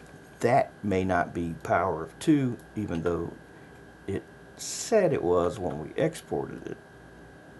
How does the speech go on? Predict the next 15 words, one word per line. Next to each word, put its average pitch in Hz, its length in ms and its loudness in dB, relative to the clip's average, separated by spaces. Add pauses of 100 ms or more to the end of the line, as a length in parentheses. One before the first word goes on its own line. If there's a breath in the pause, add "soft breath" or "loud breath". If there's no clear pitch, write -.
(420)
It 85 120 -2
may 82 160 0
not 69 240 -2
actually - 460 -6
be. 82 180 -6
So - 220 -6
let's 101 200 -2
double 117 340 -4
check - 340 -4
the 71 80 -4
resolution, 85 800 -4
'cause - 180 -10
if - 120 -10
that's - 280 -2
not 110 360 -4